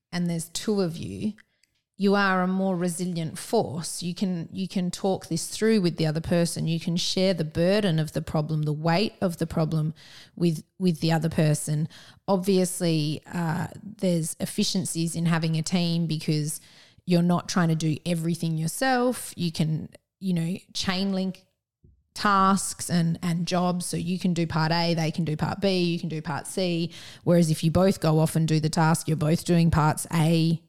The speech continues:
B, and C. These sorts of, of benefits can't be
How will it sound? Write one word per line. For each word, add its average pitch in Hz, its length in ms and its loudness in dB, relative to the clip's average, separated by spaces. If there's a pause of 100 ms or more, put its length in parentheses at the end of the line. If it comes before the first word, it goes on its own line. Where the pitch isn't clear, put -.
B, 160 500 0
and 160 160 0
C. 170 540 4 (420)
These 214 360 4
sorts 247 340 0
of, 165 260 0 (120)
of 165 240 0
benefits - 640 -2 (160)
can't - 400 -2
be 151 420 -2